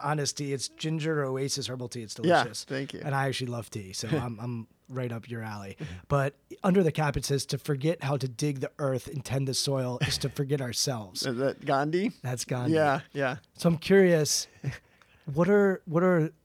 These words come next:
Speaker 1: quotes or frameworks
Speaker 2: Oh.
Speaker 1: or philosophies that help guide you
Speaker 2: Oh my
Speaker 1: in, in,
Speaker 2: gosh.
Speaker 1: in your life?
Speaker 2: Well,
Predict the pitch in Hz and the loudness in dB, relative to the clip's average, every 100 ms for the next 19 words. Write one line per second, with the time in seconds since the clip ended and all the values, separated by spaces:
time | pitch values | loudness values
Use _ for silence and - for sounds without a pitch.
0 | _ - - 160 147 123 - - 139 120 | _ -8 4 6 6 4 -2 -2 -4 0
1 | 170 151 147 175 185 123 170 - 151 151 | 2 4 8 10 10 8 2 2 4 4
2 | 147 143 156 139 127 147 135 156 - 139 | 4 0 0 0 0 2 2 2 2 0
3 | 135 139 147 139 135 135 123 127 131 139 | 2 4 6 6 6 4 2 2 0 0
4 | 127 127 120 160 175 165 | 0 0 0 8 10 10